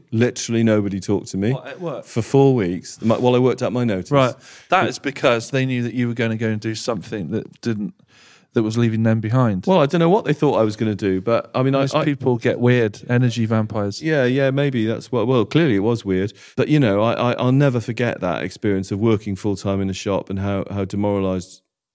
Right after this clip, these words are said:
Speaker 1: I was by it until that turnaround point when I decided, "No, I'm gonna bite the bullet." And I did buy a ticket. And, you know, this, this all, this has all come about in a sort of ad hoc way, this, this story, but
Speaker 2: Yeah.
Speaker 1: that's what led me on the plane in Afghanistan and, and in India. And, um,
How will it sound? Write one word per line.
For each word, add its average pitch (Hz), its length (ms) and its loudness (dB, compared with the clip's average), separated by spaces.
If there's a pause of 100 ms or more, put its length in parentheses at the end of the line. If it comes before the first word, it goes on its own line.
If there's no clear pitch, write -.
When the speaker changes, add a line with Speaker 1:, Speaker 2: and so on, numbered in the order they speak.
Speaker 1:
I 98 100 0
was 98 300 -2
by 90 260 -2
it 90 120 -6
until 104 520 -2 (640)
that 104 200 -4
turnaround 95 480 -2
point 95 260 -4
when 98 100 -4
I 98 80 -2
decided, 95 460 -4
"No, 101 180 -2
I'm 95 120 -4
gonna 98 140 -4
bite 90 200 -4
the 90 80 -8
bullet." 98 260 -4
And 104 120 -2
I 107 80 0
did 107 320 0 (420)
buy 101 140 0
a 92 40 -6
ticket. - 560 -6 (520)
And, 107 160 0
you 104 40 2
know, 95 140 2
this, 104 160 -4
this 110 180 -6
all, 113 140 2
this 117 220 -4
has 113 100 -2
all 113 120 2
come 113 180 0
about 98 260 0
in 101 60 -2
a 98 80 -2
sort 98 160 -4
of 92 120 -6
ad 98 200 -4
hoc 104 160 -4
way, 101 180 2
this, 90 240 -6
this - 160 -10
story, 101 420 -2
but 98 220 -2
Speaker 2:
Yeah. 139 200 2
Speaker 1:
that's 120 280 0
what 92 140 0
led 107 160 0
me 104 80 -2
on 101 120 0
the 98 60 0
plane 104 320 -2
in 98 100 -2
Afghanistan 98 680 -4
and, 95 180 -6
and 98 160 -6
in 104 200 -4
India. 101 380 -2
And, 104 240 -4
um, 107 300 -2